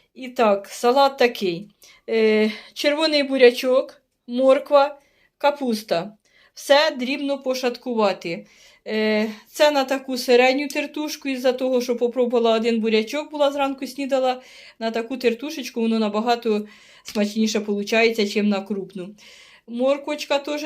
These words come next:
так. І капуста нашаткована. Зараз ми цей салат заправимо, е, олівкова олія, е, сіль, лимонний сік.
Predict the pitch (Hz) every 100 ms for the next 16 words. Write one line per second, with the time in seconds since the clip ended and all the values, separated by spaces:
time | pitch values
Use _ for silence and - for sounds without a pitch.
0 | 294 285 294 294 _ - _ _ 269 294
1 | 320 320 - - 254 254 220 208 208 190
2 | 202 - 202 208 208 - 190 180 175 170
3 | - _ - _ 233 277 302 262 262 247
4 | 247 240 240 233 226 196 196 233 233 240
5 | 202 202 196 180 208 _ _ _ _ -
6 | 214 208 208 208 - - 240 254 277 254
7 | 233 220 208 - 220 269 294 330 330 339
8 | _ _ _ _ _ _ _ _ _ 233
9 | 226 214 208 214 - 302 349 359 _ _
10 | _ _ - 233 247 285 277 254 247 208
11 | 185